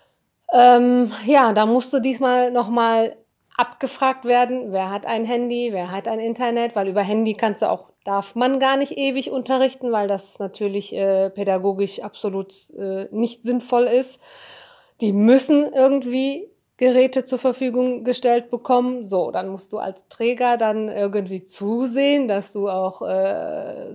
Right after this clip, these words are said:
genügend Laptops oder Tablets zur Verfügung stellst. Also Abfrage Technik, Abfrage Internet, Abfrage,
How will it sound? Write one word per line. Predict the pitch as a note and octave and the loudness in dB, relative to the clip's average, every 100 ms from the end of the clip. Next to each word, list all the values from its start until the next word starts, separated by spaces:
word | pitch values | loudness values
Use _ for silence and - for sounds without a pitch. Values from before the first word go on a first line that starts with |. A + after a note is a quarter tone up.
| G3+ | -6
genügend | G#3+ G#3+ G#3+ G3+ G#3 G3+ | -2 0 0 -2 -2 -2
Laptops | G3+ G#3 _ B3 A3+ - | -2 -2 _ -2 -2 -4
oder | G3+ G3 | -2 -2
Tablets | F#3+ G#3 G#3 A3 - | -2 -4 -2 -6 -6
zur | A#3 | -10
Verfügung | - G3+ - G#3+ A3 B3 | -4 -6 -4 -4 -2 -2
stellst. | - A#3+ B3 C#4+ D4+ | -2 0 2 0 0
Also | B3 F#3+ F#3 | 0 0 0
Abfrage | - A3 - A3 G#3+ G#3 G#3 | -2 -4 -6 0 0 0 -2
Technik, | G#3+ G3+ - G3+ G3+ - | -2 -4 -4 -4 -4 -4
Abfrage | G3 - - G3 G3 G3 | -6 -8 -4 -2 0 0
Internet, | G3 G#3+ G#3 G3 G3 | -2 -2 -2 -2 -4
Abfrage, | - G3 - - G3 G3 G3 | -4 -6 -8 -2 0 2 0